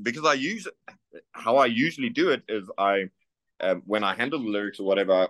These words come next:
always feel like I'm from a spectator side. I do sometimes write about myself, but more generally I write other people's experience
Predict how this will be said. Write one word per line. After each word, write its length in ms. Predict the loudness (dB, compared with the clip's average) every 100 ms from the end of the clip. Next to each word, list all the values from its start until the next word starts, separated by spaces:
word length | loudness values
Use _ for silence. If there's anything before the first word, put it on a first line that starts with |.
| 0
always 360 | 2 4 2 0
feel 180 | 0
like 220 | 2 2 2
I'm 160 | -6
from 180 | -4 -6
a 60 | -4
spectator 560 | 0 0 4 0 0
side. 300 | 0 2 4
I 120 | 4 0 -4 -2
do 160 | -2
sometimes 500 | 0 -4 -2 -4 -2
write 180 | 0 0
about 240 | 0 -4
myself, 400 | -4 -4 2 2 2
but 100 | -4
more 380 | -2 0 2 0 _ _ _ _ -4
generally 520 | -2 0 -2 0 0
I 420 | 0 2 0 -2 -8 _ _ _
write 420 | -4 0 0 -2 -10 -20 -20 _ _ _
other 160 | -2 -2
people's 360 | -4 -4 -2 -4
experience 560 | -2 2 2 0 -8